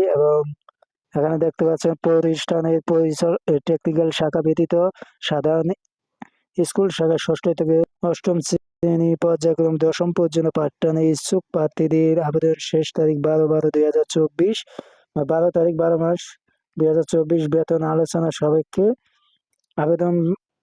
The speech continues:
পাঠানোর ঠিকানা এখানে দেওয়া আছে, আপনারা এখান থেকে আবেদন পাঠাতে পারবেন এবং পরীক্ষার সময়সূচি, প্রয়োজনীয় তথ্যাবলী Facebook পেজ আব্দুর রহমান টেকনিক্যাল স্কুল অ্যান্ড কলেজ নিজ,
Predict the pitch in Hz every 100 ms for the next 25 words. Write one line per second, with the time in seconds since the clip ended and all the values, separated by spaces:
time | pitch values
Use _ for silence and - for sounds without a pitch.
0 | _ - 165 165 165 - 170 165 170 165
1 | 151 160 160 165 165 - 196 - 160 156
2 | 196 - _ _ - 147 156 151 156 170
3 | 190 160 156 151 160 156 156 160 160 165
4 | 170 170 185 165 160 160 - - - _
5 | 175 165 175 160 170 175 156 170 170 -
6 | 170 165 151 165 165 160 165 - 170 160
7 | 165 170 196 - _ _ _ - 151 147
8 | 160 170 - 160 170 175 - _ _ 160
9 | 147 165 160 160 165 - 156 160 165 170
10 | 165 - 170 165 156 151 170 156 156 175
11 | 170 170 - _ _ 160 160 165